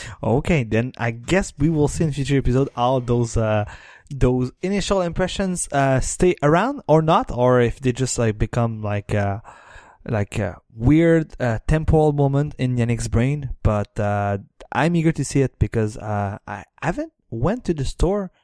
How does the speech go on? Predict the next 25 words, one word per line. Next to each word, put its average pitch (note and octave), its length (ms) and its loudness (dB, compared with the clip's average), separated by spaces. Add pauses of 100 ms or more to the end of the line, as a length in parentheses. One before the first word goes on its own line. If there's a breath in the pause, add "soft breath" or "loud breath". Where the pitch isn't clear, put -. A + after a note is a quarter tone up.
since - 480 -10
the B2+ 380 -2
ten B2 160 -2
R B2 180 -2
got A2 260 -4
released, B2 380 -4
so - 80 0
I C3 80 2
never B3 320 -2
really G3+ 160 0
see - 320 -6
them D#3 240 -2
in B2+ 140 -4
person. C3 360 -2 (380 loud breath)
I - 40 -6
think A3 140 0
I've G#3+ 120 0
seen G3+ 160 -4
some F#3+ 360 -2
of D3+ 360 2
the D3 280 2 (180)
people F3 280 4
at - 100 -2
work D3 220 2
that A#2+ 140 -2